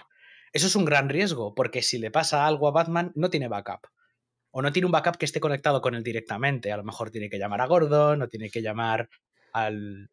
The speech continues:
al oráculo o a quien sea para que le eche un cable, y entonces ya tiene un riesgo que no había calculado. Entonces, si tú estás haciendo threat modeling con Batman, a ti lo que más te interesa proteger es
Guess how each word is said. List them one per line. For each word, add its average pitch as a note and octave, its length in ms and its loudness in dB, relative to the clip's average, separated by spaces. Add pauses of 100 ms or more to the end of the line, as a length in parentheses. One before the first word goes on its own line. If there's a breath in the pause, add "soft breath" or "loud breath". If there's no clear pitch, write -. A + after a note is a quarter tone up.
(120)
al A2+ 260 0
oráculo C#3+ 480 2
o C3 140 4
a B2 60 0
quien C3 200 -2
sea D3+ 280 4
para D#3+ 140 4
que B2 80 -2
le A#2+ 60 -2
eche - 160 -6
un A#2 80 -10
cable, C3+ 460 0
y C3+ 80 -8
entonces C#3+ 300 -4
ya D#3+ 140 2
tiene E3+ 200 2
un D#3+ 120 4
riesgo E3 440 4
que C3 100 0
no A#2 80 -2
había A2+ 220 -2
calculado. G2+ 540 -8 (360 loud breath)
Entonces, D#3 300 0
si C3 80 -6
tú D#3 60 -2
estás F#3 180 2
haciendo F3 260 0
threat C3 240 -4
modeling C#3+ 360 0
con C#3+ 160 2
Batman, D#3+ 360 -2
a C#3 60 -6
ti F3+ 100 0
lo F3 80 4
que A#2 100 -6
más B2 160 -6
te D#3 80 -6
interesa D3 400 -2
proteger D#3 440 -4
es - 260 -6